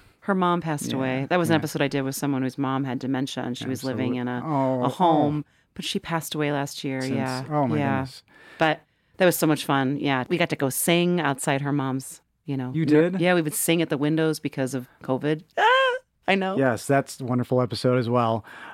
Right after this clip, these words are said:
Speaker 2: All right, just got a few more.
Speaker 1: Yeah.
Speaker 2: Here's one. Uh, the image is
Speaker 1: I'm stealing
Speaker 2: of,
Speaker 1: all of these.
Speaker 2: of a woman passed out on a grave near a whiskey bottle, and the caption is, "Don't do this again."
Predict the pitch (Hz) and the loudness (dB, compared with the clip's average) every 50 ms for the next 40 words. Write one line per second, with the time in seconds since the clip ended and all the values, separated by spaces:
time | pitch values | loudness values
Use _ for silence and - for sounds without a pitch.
0 | - - 151 160 156 147 131 120 - - 139 131 - - 147 139 147 - - 156 | -10 0 4 4 6 6 4 2 2 0 0 0 2 2 2 2 2 4 4 4
1 | 151 147 143 139 131 127 175 180 185 180 160 151 156 165 165 147 156 151 156 151 | 6 6 6 6 6 6 6 4 4 4 4 4 2 2 2 2 2 2 4 4
2 | 147 147 147 - 147 135 123 120 143 135 - 170 170 190 185 175 160 131 143 147 | 4 2 0 -2 -2 -4 -2 -2 -2 -2 0 0 2 4 4 4 4 4 2 2
3 | 170 196 202 - - - - 190 175 156 151 151 156 151 143 135 135 131 143 147 | 2 2 2 0 2 2 4 4 4 4 4 2 2 2 2 0 0 2 2 4
4 | 135 151 151 143 143 151 160 165 165 165 151 - 147 151 143 139 - 160 147 139 | 4 4 4 6 4 4 4 4 4 2 2 2 2 2 2 2 2 2 2 4
5 | 139 135 131 131 131 131 135 131 135 135 139 120 107 123 127 123 123 120 123 131 | 4 2 2 0 0 0 2 2 4 4 2 2 0 0 0 2 2 0 0 -2
6 | - - - 127 107 123 120 117 117 117 113 110 113 113 117 - - 123 123 120 | -2 -2 -2 -2 0 0 -2 -2 -2 -2 -2 -4 -4 -4 -6 -4 -2 -2 -2 -2
7 | - - 127 117 110 104 92 - 127 117 117 117 - _ 127 113 113 107 110 104 | -4 -4 -4 -4 -4 -6 -6 -6 -4 -4 -4 -6 -8 _ -10 -8 -8 -8 -8 -8
8 | - - 104 113 107 104 98 90 98 | -10 -12 -10 -10 -10 -10 -12 -14 -18